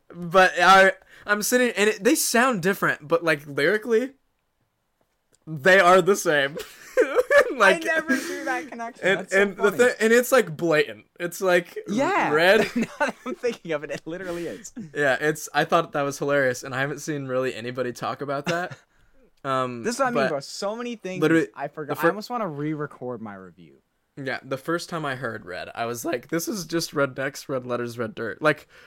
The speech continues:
Speaker 1: why is Morgan Wallen on another song about red letters,
Speaker 2: Bro loves
Speaker 1: rednecks,
Speaker 2: Red.
Speaker 1: and red
Speaker 2: Bro
Speaker 1: dirt?
Speaker 2: loves
Speaker 1: Like,
Speaker 2: Red.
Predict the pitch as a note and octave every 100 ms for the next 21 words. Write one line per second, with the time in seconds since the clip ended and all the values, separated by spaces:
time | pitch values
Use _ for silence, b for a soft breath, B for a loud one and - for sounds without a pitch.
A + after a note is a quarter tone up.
0 | B D#3+ C#3+ G#3+ A3+ G3 G3 F#3 E3 D#3
1 | D#3+ C#3 - C#3+ D3 C3 C3 D#3 C#3+ D3
2 | B2 A2 A2+ - C3 B2 A#2+ - B2 C#3+
3 | C#3 C3+ A2+ A2+ C#3+ E3 C3+ B2+ B2 A2
4 | A#2+ C3 A#2 C#3+ C3+ C#3+ C3 D3 C3+ B2
5 | C#3+ D3 G#2 G#2 G2+ F2